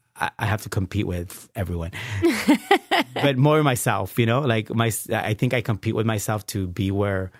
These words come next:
I have told myself in my mind that I'm going to be. And that's the,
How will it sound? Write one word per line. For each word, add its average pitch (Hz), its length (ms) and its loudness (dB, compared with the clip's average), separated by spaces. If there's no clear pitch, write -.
I 101 200 -2
have 98 260 -2
told 98 260 -4
myself 92 540 -4
in 95 60 -2
my 92 100 -2
mind 92 280 -2
that 90 60 -4
I'm 90 140 -4
going 90 360 -2
to - 120 -4
be. 175 340 2
And 104 100 2
that's 104 340 -4
the, 107 140 -2